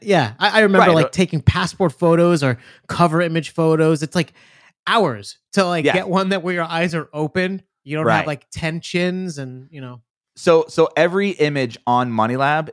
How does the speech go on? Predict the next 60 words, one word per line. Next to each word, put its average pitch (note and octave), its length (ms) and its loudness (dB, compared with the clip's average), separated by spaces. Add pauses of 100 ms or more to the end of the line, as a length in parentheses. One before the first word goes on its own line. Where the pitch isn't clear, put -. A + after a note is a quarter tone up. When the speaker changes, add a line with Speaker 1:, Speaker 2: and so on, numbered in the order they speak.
Speaker 2:
is B2 340 0
actually B2+ 480 0
a A2 80 2
screen B2+ 480 -4
grab G2+ 360 0
from G#2 140 -6
a F2+ 60 -4
video E2+ 520 -8 (140)
Speaker 1:
Mm. A2+ 220 -14 (120)
Speaker 2:
that A2 120 2
I F#2 80 -2
took - 380 -4
of G#2+ 180 -2
me A2+ 200 -2
just G#2 260 -8
doing A2 260 -2
stupid G2+ 320 -8
poses D#2+ 460 -6
with G#2 120 -12
the, F#2+ 100 -8 (140)
with G2+ 100 -2
a F#2+ 40 -6
block F2+ 280 -4
of F2 60 -14
cheese. - 460 -14
<laughs> - 40 -20 (100)
Speaker 1:
<laughs> - 800 -18
Speaker 2:
So C3+ 140 4
it's A#2+ 140 -2
like, B2 180 0
it's C#3 160 -2
just D3 180 -10
because D#3 220 -2
I C#3 80 4
want C#3 240 0
it, C3 140 -6 (100)
I A#2 80 0
wanted B2 300 0
options. A2+ 600 -4 (600)
And B2 100 2
I C3 60 4
wasn't C#3+ 260 2
just, C3+ 140 -4
like, C#3 120 -2
clicking C#3 300 -2
the A2 80 -2
camera D3 340 0
button. G#2 240 0
I A#2+ 60 2
just A2+ 260 -6
turned B2+ 280 -2
the - 20 -8
camera A#2 340 0
on A#2+ 300 6
and A2 100 2
just, G#2+ 160 0
like, G2+ 140 0
filmed D3+ 300 2
everything. E2 440 -6
Speaker 1:
Okay. B2+ 280 -6